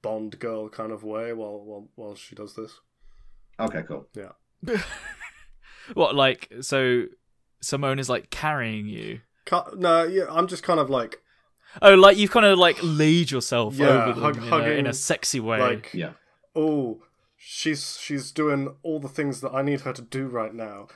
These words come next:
Speaker 1: and she's
Speaker 2: She's
Speaker 1: doing
Speaker 2: such
Speaker 1: it
Speaker 2: a,
Speaker 1: in
Speaker 2: such
Speaker 1: such
Speaker 2: a
Speaker 1: a sexy
Speaker 2: powerful,
Speaker 1: way."
Speaker 2: commanding figure.
Speaker 1: Yeah.
Speaker 2: Mm, so sexy. Yeah, I, okay.
Speaker 3: Yeah, free-, freeing the nip and all. It's
Speaker 2: Well,
Speaker 3: very
Speaker 2: you know,
Speaker 3: inspiring.
Speaker 2: it's not really that. It's just, you know, how she's, she's doing her
Speaker 1: It's
Speaker 2: job.
Speaker 1: more emotional
Speaker 2: She's there to
Speaker 1: than
Speaker 2: do her
Speaker 1: that,
Speaker 2: job.
Speaker 1: Taylor.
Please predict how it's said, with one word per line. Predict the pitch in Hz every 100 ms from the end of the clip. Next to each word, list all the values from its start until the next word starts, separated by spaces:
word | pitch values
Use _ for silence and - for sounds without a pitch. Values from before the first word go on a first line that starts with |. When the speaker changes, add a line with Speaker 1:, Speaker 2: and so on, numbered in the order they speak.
| -
Speaker 1:
and | 117
she's | 113
Speaker 2:
She's | -
Speaker 1:
doing | 131
Speaker 2:
such | 123 117
Speaker 1:
it | 123 - _
Speaker 2:
a, | 120
Speaker 1:
in |
Speaker 2:
such | 113
Speaker 1:
such | - 107
Speaker 2:
a | 107
Speaker 1:
a |
sexy | - -
Speaker 2:
powerful, | 104 95 117 107
Speaker 1:
way." | 98 110
Speaker 2:
commanding | 101 98 95 90 82
figure. | - - 87 69
Speaker 1:
Yeah. | 123 104 92
Speaker 2:
Mm, | 98 78 -
so | - - 85
sexy. | 82 82 - - - - _ _ _
Yeah, | - 85 -
I, | 95 95
okay. | - - - - _ _ -
Speaker 3:
Yeah, | 127 113 -
free-, | - 139 127
freeing | - 147 131
the | 117
nip | 120 117 -
and | 110
all. | 107 104 101 - - - _ _
It's | -
Speaker 2:
Well, | 185 101
Speaker 3:
very | 110
Speaker 2:
you | 104 98 98
know, | 98
Speaker 3:
inspiring. | 113 104 101 101 _ -
Speaker 2:
it's | - 120
not | 87
really | 82 80
that. | 80 -
It's | -
just, | - 80 - -
you | 82
know, | 73 -
how | 82
she's, | 80 80 73 -
she's | - 98
doing | 104 101
her |
Speaker 1:
It's | 87
Speaker 2:
job. | 101 151
Speaker 1:
more | 147
emotional | 123 117 - 110
Speaker 2:
She's |
there | 104
to | 95
Speaker 1:
than |
Speaker 2:
do | 101 101
her |
Speaker 1:
that, | 98
Speaker 2:
job. | 104 101
Speaker 1:
Taylor. | 87